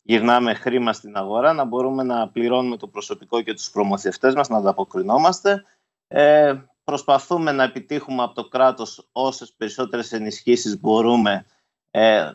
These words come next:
κυρίως για να μην επομιστούν οι καταναλωτές, ε, αυτή την αύξηση, οπότε καταλαβαίνουμε και εμείς ότι θα υπάρξει μια υστέρηση στις, ε, στις ροές των επισκεπτών και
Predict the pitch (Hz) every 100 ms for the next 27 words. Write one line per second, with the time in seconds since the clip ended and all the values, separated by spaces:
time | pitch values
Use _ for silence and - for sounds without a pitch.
0 | - 127 123 127 151 135 - - _ _
1 | 117 113 120 139 139 131 120 - 120 117
2 | - 135 131 123 120 120 117 113 113 -
3 | 131 117 - 110 104 98 95 _ _ _
4 | _ _ _ 107 - 120 120 123 127 -
5 | 127 117 120 113 107 120 127 - 117 117
6 | 113 110 120 120 117 104 113 117 117 117
7 | - 107 139 135 120 110 - 113 117 113
8 | - - 117 104 101 104 101 _ _ _
9 | _ _ _ 113 98 - 104 104 98 101
10 | - - - 110 113 110 - 104 101 101
11 | - - 107 - 202 214 202 _ _ _
12 | _ _ 196 185 185